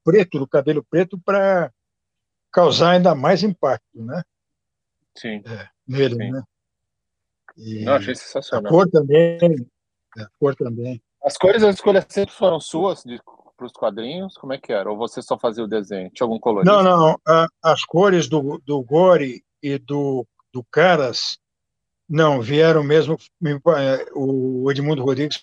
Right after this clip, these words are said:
Speaker 1: passou pra mim. Eu
Speaker 2: Ah,
Speaker 1: só
Speaker 2: tá.
Speaker 1: atuei mesmo na, nas cores do Spectreman.
Speaker 2: Ah, legal.
Speaker 1: E as cores também
Speaker 2: Você
Speaker 1: do
Speaker 2: fa-
Speaker 1: Kenzo e, do,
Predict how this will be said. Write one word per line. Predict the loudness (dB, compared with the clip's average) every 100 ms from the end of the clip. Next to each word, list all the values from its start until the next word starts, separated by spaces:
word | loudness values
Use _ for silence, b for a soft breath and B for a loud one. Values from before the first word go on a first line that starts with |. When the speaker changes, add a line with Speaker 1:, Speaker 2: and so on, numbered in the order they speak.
| -4
Speaker 1:
passou | -4 0 -2
pra | -2
mim. | -4 -8 -10 _ _ _ _ _ _ _ _ -14 -8 -2
Eu | 0
Speaker 2:
Ah, |
Speaker 1:
só | 2 4 4 4
Speaker 2:
tá. | -2 _
Speaker 1:
atuei | -4 -2 2 2
mesmo | 2 0 -2 -4
na, | 0 2 0 -4 _ _ _ _ _
nas | -6 -2
cores | 2 2 2
do | -4
Spectreman. | -2 -4 -2 -6 -6 -10 _ _ _ _ _ _ _ _ _ _ _ _ _ _ _ -6
Speaker 2:
Ah, | -2 -2
legal. | -4 -10 -14 _ _ _ _ _ _ _ _ _ _ _ _ _ _ _ 0
Speaker 1:
E |
as | 0 4
cores | 6 6 6
também | 2 4 4
Speaker 2:
Você |
Speaker 1:
do | 4
Speaker 2:
fa- | 0
Speaker 1:
Kenzo | 2 4 4 2 -2 -10 -10 _ _ _ _ _ -12
e, |
do, | -2 2 4 4 0